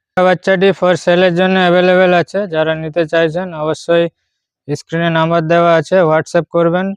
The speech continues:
যদি দাম জা-, জানতে চান। এছাড়া আমাদের ফার্মে সরাসরি আসতে পারেন।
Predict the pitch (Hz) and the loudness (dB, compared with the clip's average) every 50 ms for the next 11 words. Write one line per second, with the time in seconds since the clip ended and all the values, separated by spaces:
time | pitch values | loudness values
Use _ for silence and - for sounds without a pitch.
0 | - _ _ _ _ _ _ - 131 143 147 151 156 143 139 151 151 160 160 151 | -14 _ _ _ _ _ _ -8 -6 -4 -2 0 0 0 0 0 0 -2 -2 -2
1 | 151 156 160 156 147 139 135 147 151 156 160 151 170 165 151 160 170 185 202 - | -2 -2 -2 -4 -6 -4 -2 -2 -2 -2 -2 -2 -2 -2 0 0 -2 -2 -4 -8
2 | _ _ _ _ _ _ _ _ _ _ _ _ _ _ _ _ - 147 139 - | _ _ _ _ _ _ _ _ _ _ _ _ _ _ _ _ -6 -4 -2 0
3 | 165 170 175 180 180 180 175 175 180 180 180 180 160 - - 165 170 175 180 180 | 0 2 2 2 2 2 0 0 -2 0 0 0 0 0 0 0 0 0 -2 -4
4 | 156 - 170 165 170 175 147 175 180 185 180 170 165 156 - - 180 165 170 170 | -4 -2 -2 0 0 0 0 0 0 2 2 0 0 -2 -2 -4 -4 -2 0 0
5 | 170 180 190 | 0 -2 -4